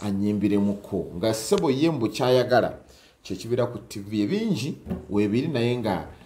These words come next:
liri eggwanga lye tulimu, embeera si nnyangu.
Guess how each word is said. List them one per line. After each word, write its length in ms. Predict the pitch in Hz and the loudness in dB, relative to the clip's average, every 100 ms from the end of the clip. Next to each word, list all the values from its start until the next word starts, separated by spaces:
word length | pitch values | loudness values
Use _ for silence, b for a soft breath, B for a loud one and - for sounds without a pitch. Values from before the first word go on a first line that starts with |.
| B - | B -6
liri 200 | 95 98 | 0 2
eggwanga 400 | 87 110 113 98 | 2 2 0 0
lye 120 | 87 | -2
tulimu, 460 | - 131 120 - - | -2 2 2 2 -4
embeera 320 | 90 95 107 107 | -4 0 2 0
si 180 | - | -2
nnyangu. 560 | 101 98 98 98 104 | -2 0 0 -2 -4